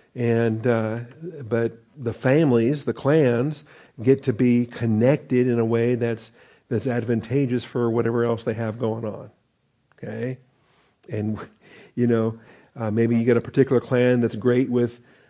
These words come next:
a certain kind of wool, and so they need a certain kind of sheep. And, uh, there's another clan over there that's got exactly the right kind of sheep, that's gonna have exactly the right kind of wool,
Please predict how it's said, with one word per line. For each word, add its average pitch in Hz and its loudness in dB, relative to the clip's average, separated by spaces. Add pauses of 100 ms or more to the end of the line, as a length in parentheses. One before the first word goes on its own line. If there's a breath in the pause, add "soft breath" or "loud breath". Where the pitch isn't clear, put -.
(160 soft breath)
a 113 -8
certain 135 2
kind 131 2
of 113 6
wool, 131 8
and 120 4
so - -4
they 120 2
need 127 4
a 117 2
certain 123 -2
kind 123 2
of 110 -2
sheep. 147 4 (440 soft breath)
And, 123 2
uh, 120 4
there's 117 0
another 123 2
clan 131 2
over 127 4
there 131 2
that's 120 0
got 123 -2
exactly 123 -2
the 123 2
right 127 0
kind 135 0
of 123 -2
sheep, 143 2
that's 120 -8
gonna 120 -2
have 123 -2
exactly 127 -2
the 123 0
right 127 2
kind 135 -2
of 123 0
wool, 139 0